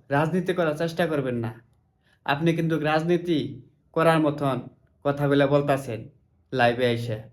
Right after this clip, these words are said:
শুনছি আপনার লাইভটা। আপনি যখন লাইভে আইছিলেন, তখন আপনার লাইভটা দেখছি। আপনি মমতাজ, তমতাজ এইসব নিয়ে জড়াইতেছেন কিন্তু। ফটো এআই দিয়ে বানাইলো, অমুক করলো, তমুক।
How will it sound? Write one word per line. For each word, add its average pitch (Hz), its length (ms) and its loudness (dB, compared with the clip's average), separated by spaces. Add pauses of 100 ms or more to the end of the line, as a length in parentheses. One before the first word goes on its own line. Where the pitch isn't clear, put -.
(680)
শুনছি 160 420 2
আপনার 131 280 -2
লাইভটা। 120 540 -2 (580)
আপনি 135 220 -6
যখন 131 220 -4
লাইভে 131 300 2
আইছিলেন, 151 380 0
তখন 139 260 -4
আপনার 131 260 -4
লাইভটা 127 340 -2
দেখছি। 139 560 -2 (920)
আপনি 147 280 2
মমতাজ, 156 760 2
তমতাজ 156 720 0
এইসব 156 380 -2
নিয়ে 170 400 2 (420)
জড়াইতেছেন 147 640 4
কিন্তু। 117 500 -6 (840)
ফটো 147 680 4
এআই 156 260 4
দিয়ে 151 140 6
বানাইলো, 139 480 2
অমুক 151 340 0
করলো, 139 260 0
তমুক। 151 320 -4